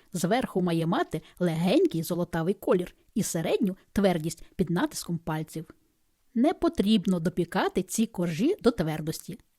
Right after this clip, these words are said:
Аналогічно спечіть ще три такі ж коржі. Як бачите, коржі абсолютно бюджетні і готуються зовсім простенько.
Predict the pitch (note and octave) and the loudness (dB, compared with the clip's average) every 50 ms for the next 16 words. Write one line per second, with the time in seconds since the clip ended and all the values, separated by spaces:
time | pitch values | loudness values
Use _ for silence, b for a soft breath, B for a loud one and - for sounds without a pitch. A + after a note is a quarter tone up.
0 | _ _ _ _ - - F#3+ F#3 F3 E3 E3 F3 E3 F3+ G3+ - - F#3 E3+ - | _ _ _ _ -2 0 2 2 2 2 0 0 2 2 0 0 0 -4 -4 -4
1 | - - D#3+ - - F4+ - - b b b b b - - - G3 E3+ - - | -4 -8 -6 0 0 0 0 -2 b b b b b -10 -4 -4 -4 -4 -2 -2
2 | A#3 E4 G#4+ - _ - - E3+ - - A4+ - - - - F3 F3 E3 - E3 | 0 0 0 -2 _ -6 -6 -6 0 2 2 2 2 2 -2 0 0 0 -2 -4
3 | D#3+ D#3+ - _ _ _ _ _ _ _ _ _ _ _ _ - - G#3 G3 F#3+ | -4 -4 -6 _ _ _ _ _ _ _ _ _ _ _ _ -6 -4 -4 -2 -2
4 | F#3+ F3+ D4 G4 - - F#3+ - - F#3+ _ _ _ - - G3+ G3 F#3+ F3+ G#3+ | -2 -2 -2 -2 -2 -4 -6 -8 -10 -14 _ _ _ -4 0 2 2 4 4 4
5 | A3+ - G#3 - - - - G3 F3+ F3 F3+ A#3+ D#4+ F4 - - F#3+ E3+ D#3+ F#3+ | 2 2 0 -6 -4 -4 0 0 2 2 4 4 4 4 4 2 0 2 2 2
6 | F3+ - A3 C4 C4 G3+ - - E3+ D#3+ D#3+ _ _ _ - A3 F3+ C#3+ F3 E3+ | 2 2 4 4 4 4 2 -2 -4 -4 -4 _ _ _ 0 0 0 2 0 -4
7 | _ - D4 F4+ F4+ D4 - - - D#3+ D3 - G3 C4+ D4+ - F3+ E3 D#3+ E3 | _ 4 6 6 6 6 4 2 -6 -6 0 2 2 2 2 2 -2 -2 -2 -2
8 | F3 - - - E3+ E3 D#3+ - - - | -4 -4 -2 -2 -2 -2 -2 -4 -8 -14